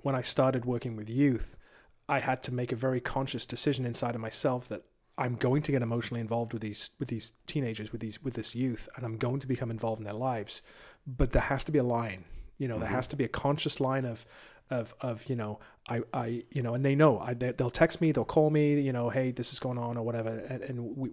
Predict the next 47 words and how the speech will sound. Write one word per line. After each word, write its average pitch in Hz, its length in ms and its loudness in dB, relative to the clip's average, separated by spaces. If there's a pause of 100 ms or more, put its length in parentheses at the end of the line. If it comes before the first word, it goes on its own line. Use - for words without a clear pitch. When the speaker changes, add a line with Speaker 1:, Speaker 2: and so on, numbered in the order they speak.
Speaker 1:
we, 127 180 0
we 135 80 -2
can 120 160 -8
deal 131 160 2
with 135 160 0
things 123 220 -4
and 113 80 -8
we 113 80 -10
can - 100 -14
talk 131 220 2
about 120 240 -2
things. 107 280 -6
And 107 120 -14 (220)
sometimes 123 420 -2
I'm 117 120 -2
the 113 60 -6
point 110 180 -8
of 95 60 -12
contact, 104 480 -10
like, - 200 -14
there's 110 180 -10
no 117 80 -6
one 117 100 -6
else, 104 240 -8
it's - 140 -12
me, 113 220 -8 (100)
right? 117 200 -10 (520)
But 117 260 0 (880)
there 147 180 8
is 135 80 8
a 135 60 6
line 107 400 2 (120)
that - 200 6
I 147 160 6
have 135 180 2
to - 80 -10
set. - 200 -4
There's 120 120 -4
a 117 40 -2
boundary 127 360 -4
you 104 80 -10
have - 160 -12
to - 100 -14
set. - 300 -8 (100)
And 135 140 0
I 127 60 0
think 151 380 -2